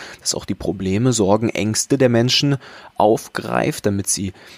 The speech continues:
überhaupt anfangen zu lesen, dass sie aufmerksam werden auf eure Inhalte. Man muss lernen, wie das funktioniert.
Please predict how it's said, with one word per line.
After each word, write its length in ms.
überhaupt 400
anfangen 380
zu 160
lesen, 500
dass 120
sie 120
aufmerksam 760
werden 260
auf 320
eure 240
Inhalte. 680
Man 100
muss 200
lernen, 460
wie 60
das 140
funktioniert. 800